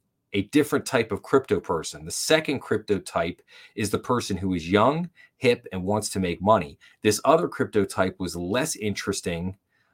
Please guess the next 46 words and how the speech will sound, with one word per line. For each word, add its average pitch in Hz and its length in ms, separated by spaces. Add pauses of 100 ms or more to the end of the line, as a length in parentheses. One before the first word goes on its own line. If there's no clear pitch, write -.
(160)
Um, 87 520 (1900)
uh, 87 240
they 139 160
were 151 120
just 123 200
worried 123 240
the - 80
government 110 320
was 92 120
going 98 180
to 85 80
tax 104 320
their 92 100
profits 87 460
at 90 80
the 85 100
end 82 120
of 78 60
the 78 60
day. 71 220
So 110 420 (240)
here 196 260
you 180 240
have 113 460 (120)
a 104 100
transition 98 880 (320)
from 107 200
the 95 120
original 110 480
crypto 92 380
people 80 400
who 98 160
were, 90 200
again, 104 300
had 95 220
this, 87 240 (140)
this, 92 200
this - 240
kind 107 220
of - 80
fierce - 400
libertarian 101 640
streak - 420
running 87 280
through 92 260
them, 82 200